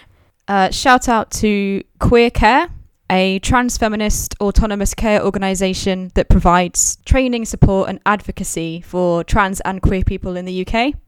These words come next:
And also to Trans Media Watch, uh, which is run by, uh, trans and intersex volunteers that, uh, aims to combat the bullshit that gets spread about us in the media day to day. Uh, two very good charities there.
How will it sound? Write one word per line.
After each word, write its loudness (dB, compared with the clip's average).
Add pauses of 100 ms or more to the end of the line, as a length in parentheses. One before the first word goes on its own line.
(720)
And 0
also 2
to -4
Trans 0
Media 2
Watch, -2 (380)
uh, 4
which -2
is 2
run 4
by, 2 (280)
uh, 0
trans -2
and -4
intersex -4
volunteers 0 (400)
that, 4
uh, -2
aims 0
to 0
combat 0
the 0
bullshit 4 (120)
that 2
gets 0
spread 2
about -2
us 4
in -8
the -6
media -2 (240)
day 2
to -6
day. -2 (440)
Uh, -6
two 2
very 6
good -6
charities -4
there. -4